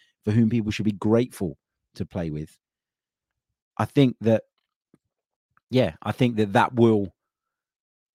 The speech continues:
convince Mikel Arteta that he's the right one, because he's not, this is not someone sitting there, uh, putting their client out into the public domain, trying desperately to get a move for them.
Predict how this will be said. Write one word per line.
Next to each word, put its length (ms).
convince 560
Mikel 300
Arteta 440
that 120
he's 160
the 100
right 220
one, 220
because 280
he's 160
not, 240
this 160
is 120
not 200
someone 360
sitting 320
there, 260
uh, 240
putting 300
their 180
client 540
out 280
into 340
the 140
public 400
domain, 380
trying 320
desperately 480
to 100
get 160
a 40
move 280
for 120
them. 260